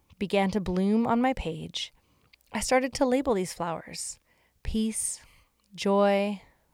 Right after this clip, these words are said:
love, hope, patience. As I stared at this garden, I wondered, "Why don't I have these things in my life? Why don't I p-, possess these fruit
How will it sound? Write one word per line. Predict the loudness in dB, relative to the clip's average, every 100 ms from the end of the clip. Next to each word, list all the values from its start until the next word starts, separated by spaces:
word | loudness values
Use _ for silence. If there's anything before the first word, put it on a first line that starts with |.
| _
love, | -2 2 2 2 -4 -14 -20 -20 _ -8
hope, | -6 -6 -2 -4 -4 _ _ _ _ -20 -4
patience. | 0 0 0 -4 -6 -10 -16 -18 _ _ _ _ -20 _ _ _ _ -6
As | -2
I | -2
stared | 2 2 2
at |
this | 0 -4
garden, | -2 -2 -2 -4 -6
I |
wondered, | -6 -2 -2 0 -2 -6 -12 -18 _ _ _ _ _ -8
"Why | -6 -6 -6 -4
don't | -6 -6 _
I | -8 -4 -2 -2 -4 -8 _ _
have | -6 -4 -2
these | -6
things | -4 -6 -6
in | -8
my | -8
life? | -10 -14 -18 -20 _ _ _ -20 -20 -16 2
Why | 4
don't | 4 2 -2
I | -4
p-, | -2 -4 -6 _ 0
possess | 0 2 0 -2 -4 -10 -14 -16 _ -20 _
these | -4 -4
fruit | -6 -6 -4 -4 -10